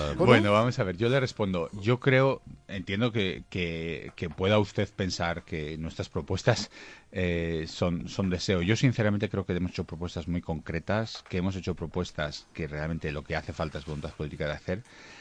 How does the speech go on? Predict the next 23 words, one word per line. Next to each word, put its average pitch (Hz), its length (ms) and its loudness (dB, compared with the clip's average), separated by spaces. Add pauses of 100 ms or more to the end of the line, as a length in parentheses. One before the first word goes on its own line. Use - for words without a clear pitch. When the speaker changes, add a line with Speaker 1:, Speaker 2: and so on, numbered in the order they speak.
(200)
Speaker 2:
que - 100 0
Ciudadanos 98 640 4 (1040)
va 123 300 10
a 101 100 0
intentar 101 680 2
absolutamente, 107 880 2 (340)
vamos 117 260 4
a 123 40 6
dejarnos 104 360 2
la 87 100 4
piel 90 360 2
e - 60 -4
intentar 80 380 -4
cambiar 78 220 -2
España, 101 460 0
y - 100 -8
que 76 120 -6
obviamente 95 520 4
si - 120 -4
los 90 120 -2
españoles 101 440 4
nos 113 140 2
dan 104 280 4